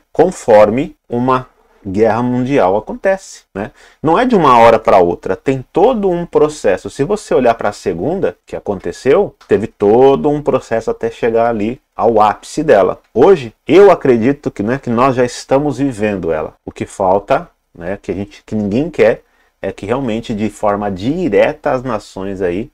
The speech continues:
que estão, né, se ofendendo, trocando ameaças, elas se enfrentem no campo de batalha. É isso que tá faltando praticamente, né? Então já tem sabotagem de tudo quanto é lado, tão cortando a, a, os cabos de internet, né,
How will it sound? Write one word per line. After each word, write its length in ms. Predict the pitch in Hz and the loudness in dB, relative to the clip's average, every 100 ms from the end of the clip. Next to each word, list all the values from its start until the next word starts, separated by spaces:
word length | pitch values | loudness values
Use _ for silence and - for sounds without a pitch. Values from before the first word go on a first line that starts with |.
| _ | _
que 480 | 87 87 82 80 - | -10 -8 -8 -10 -14
estão, 380 | - - 90 82 _ _ - | -14 -12 -10 -12 _ _ -18
né, 120 | 87 | -16
se 140 | 87 | -8
ofendendo, 520 | 95 - 78 78 127 113 | -10 -8 -4 4 4 4
trocando 340 | 85 - 101 | -6 -8 -8
ameaças, 520 | 90 87 98 - 127 | -8 -10 -10 -10 -6
elas 220 | 127 131 | -4 -4
se 120 | - 151 | -6 -10
enfrentem 360 | 151 113 113 | -6 -4 -4
no 120 | 123 | -8
campo 280 | 131 120 120 | -8 -10 -8
de 80 | 120 | -8
batalha. 460 | 127 170 120 98 - _ _ | -6 -4 -4 -6 -8 _ _
É 80 | - | -4
isso 140 | 139 - | -4 -4
que 60 | |
tá 100 | - | -12
faltando 380 | 135 - - 151 | -8 -6 -6 -8
praticamente, 640 | 151 139 - 160 117 110 _ | -8 -12 -10 -8 -8 -10 _
né? 140 | 90 95 | -10 -10
Então 180 | - 113 | -4 -4
já 80 | |
tem 160 | 113 117 | -2 -6
sabotagem 560 | - 110 104 - 104 - | -4 -2 -2 0 -2 -2
de 60 | |
tudo 160 | - 113 | -10 -6
quanto 200 | 107 101 | -4 -4
é 60 | |
lado, 420 | 85 87 104 98 90 _ _ _ _ | 0 2 2 0 -10 _ _ _ _
tão 120 | 117 | -2
cortando 580 | 113 110 - 117 113 104 | 0 0 0 4 4 6
a, 240 | 92 98 - | 4 -2 -8
a, 540 | 92 90 85 82 85 - - | -12 -10 -12 -14 -16 -20 -20
os 180 | - | -18
cabos 340 | - 135 143 107 | -2 0 2 -2
de 60 | 131 | -4
internet, 580 | 135 110 90 123 - | 0 0 0 -6 -8
né, 240 | 104 123 | -8 -8